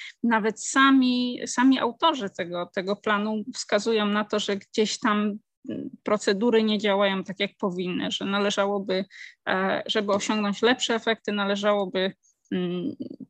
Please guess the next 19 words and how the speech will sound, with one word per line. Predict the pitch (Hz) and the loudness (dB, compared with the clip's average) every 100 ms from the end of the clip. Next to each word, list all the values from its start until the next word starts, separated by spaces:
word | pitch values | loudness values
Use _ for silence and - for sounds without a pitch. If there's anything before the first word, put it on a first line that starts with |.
| _ | _
parę | 208 202 | 0 2
rzeczy | 190 202 | 2 -2
poprawić, | 190 190 - 180 165 196 | -2 -2 0 0 0 -2
więc | 196 196 | -4 -4
tutaj | 214 208 202 | -2 0 0
też | 226 208 | -2 0
jest, | 196 180 - - | -2 -2 -10 -4
y, | 190 190 190 190 196 | -2 0 0 0 0
szansa | 196 208 185 196 214 202 | 2 6 6 6 2 2
w | - | 0
postaci, | 202 - 196 190 - 226 | -4 -2 0 0 0 0
no, | 220 | -2
poprawy | - 262 240 233 226 220 | -4 0 4 4 4 2
procedur, | - 214 - 180 190 185 180 - - - - | 0 0 2 2 4 2 0 -4 -12 -18 -4
e, | 175 175 180 180 | 0 2 2 0
zwiększenia | 180 170 - 196 190 - 220 214 202 202 - | -2 -4 -2 0 2 2 2 4 4 2 0
takiej | 196 - 196 202 | -4 0 0 0
zdolności | 202 202 202 208 208 - 180 | 2 4 6 2 0 -4 -4
instytucjonalnej, | 190 - 185 190 - 196 190 170 170 175 175 | -4 -6 -4 -4 0 2 4 4 2 2 0